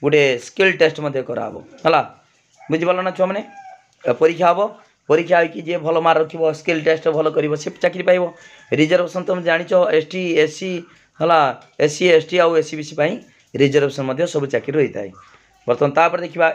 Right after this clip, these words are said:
eligibility criteria, କ'ଣ କ'ଣ ଥିଲେ ଜଣେ form ପକେଇ ପାରିବ। ଏକ ଦେଖ, ସେ ଜଣେ, ଅ, ଭାରତୀୟ ନାଗରିକ ହୋଇଥିବେ, ଆଉ ତାଙ୍କର ବୟସ ହେଉଛି କୋଡ଼ିଏ, ଟ୍ୱେଣ୍ଟିରୁ, ଅ, ଟ୍ୱେଣ୍ଟିରୁ କମ୍ ହେବନି,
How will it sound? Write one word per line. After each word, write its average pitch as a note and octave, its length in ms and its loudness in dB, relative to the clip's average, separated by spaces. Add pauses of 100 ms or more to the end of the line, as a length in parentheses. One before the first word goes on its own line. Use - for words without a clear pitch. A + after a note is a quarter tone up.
eligibility E3+ 480 -6
criteria, A2+ 500 -2 (440)
କ'ଣ E3+ 180 2
କ'ଣ F3+ 180 2
ଥିଲେ E3+ 260 -4
ଜଣେ F3 160 -2
form D#3 280 0
ପକେଇ C#3+ 220 -6
ପାରିବ। B2+ 260 -6 (520)
ଏକ C#3+ 140 0 (180)
ଦେଖ, D3 160 -2 (440)
ସେ - 160 0
ଜଣେ, F3 240 2 (400)
ଅ, C3+ 80 4 (360)
ଭାରତୀୟ D#3+ 380 0
ନାଗରିକ D#3 320 -2
ହୋଇଥିବେ, E3+ 340 -6 (540)
ଆଉ C#3 200 2 (120)
ତାଙ୍କର D3+ 400 -2
ବୟସ D3+ 340 0
ହେଉଛି D#3+ 240 -6
କୋଡ଼ିଏ, D#3 420 2
ଟ୍ୱେଣ୍ଟିରୁ, E3 600 0 (640)
ଅ, C#3 80 2 (300)
ଟ୍ୱେଣ୍ଟିରୁ E3 360 0
କମ୍ F3+ 240 2
ହେବନି, F3 300 2